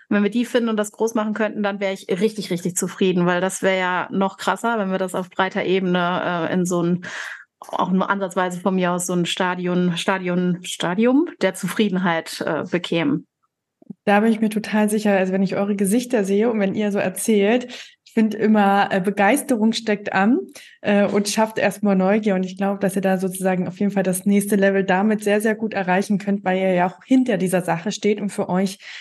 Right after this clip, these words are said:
Speaker 2: der Sinn da ganz, ganz klar ist. Ich danke euch bis zu dieser Stelle und ich habe aber gesagt, äh, es, bei mir gibt's immer ein Check-in, bei mir gibt's auch immer ein Check-out und deshalb habe ich drei Sätze vorbereitet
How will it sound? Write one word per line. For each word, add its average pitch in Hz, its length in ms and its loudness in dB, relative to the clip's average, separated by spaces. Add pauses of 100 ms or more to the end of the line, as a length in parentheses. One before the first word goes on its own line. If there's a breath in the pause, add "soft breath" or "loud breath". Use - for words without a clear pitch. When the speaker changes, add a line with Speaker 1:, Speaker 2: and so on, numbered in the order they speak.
(120)
Speaker 2:
der 196 120 4
Sinn 190 220 6
da 180 120 6
ganz, 175 300 0
ganz 175 320 0
klar 156 460 -2
ist. - 200 -6 (480 loud breath)
Ich - 260 -2
danke 247 380 4
euch 208 260 0
bis 208 140 -2
zu 214 100 0
dieser 185 320 4
Stelle 180 420 2
und 226 120 0
ich 214 120 -2
habe 208 120 0
aber 208 180 2
gesagt, 202 440 -2
äh, 208 280 2
es, 202 140 -2
bei 208 100 0
mir 214 120 4
gibt's 240 260 -4
immer 311 220 2
ein 277 160 2
Check-in, 240 460 0
bei 208 100 0
mir 202 140 2
gibt's 202 240 -6
auch 202 140 -2
immer 302 300 2
ein 208 140 2
Check-out 202 520 2
und 233 100 2
deshalb 202 260 -2
habe 202 160 2
ich 196 140 -4
drei 240 320 2
Sätze 202 340 -2
vorbereitet 185 760 0